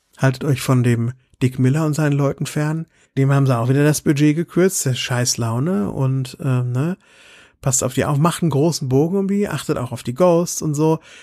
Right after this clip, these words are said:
Und sie bringt denen so ein bisschen die Regeln des Ghettos schon mal bei, in das sie jetzt reinstürzen.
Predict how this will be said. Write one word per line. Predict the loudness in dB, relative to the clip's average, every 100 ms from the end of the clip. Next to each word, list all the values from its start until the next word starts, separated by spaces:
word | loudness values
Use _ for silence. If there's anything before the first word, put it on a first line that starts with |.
| -20 -20 _
Und | -2 -2
sie | -2 -4
bringt | 2 2 4
denen | 2 4
so |
ein | 4
bisschen | 2 2 0
die | 0 -2
Regeln | 2 4 4 4 4 4 2 0 -2 _ _ -2
des | 0 0 0
Ghettos | -2 2 2 2 -4
schon | -6 -2 -2
mal | -2 -4 -8 -14 _ _ -8
bei, | -6 -4 -6 -12 _
in | -10
das | -8 -6
sie | -8
jetzt | -8 -10 -12
reinstürzen. | -14 -16 -14 -14 -12 -12 -14